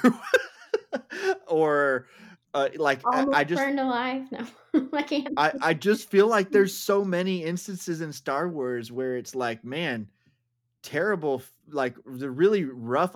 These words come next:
Speaker 1: upbringing for, like, all
Speaker 2: Yeah.
Speaker 1: of these people.
Speaker 2: Yeah.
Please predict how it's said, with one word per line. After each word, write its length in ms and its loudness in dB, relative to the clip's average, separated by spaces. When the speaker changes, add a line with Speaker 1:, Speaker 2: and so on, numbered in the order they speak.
Speaker 1:
upbringing 600 -2
for, 240 0
like, 220 -2
all 220 2
Speaker 2:
Yeah. 60 2
Speaker 1:
of 100 -4
these 200 -4
people. 500 -6
Speaker 2:
Yeah. 280 -12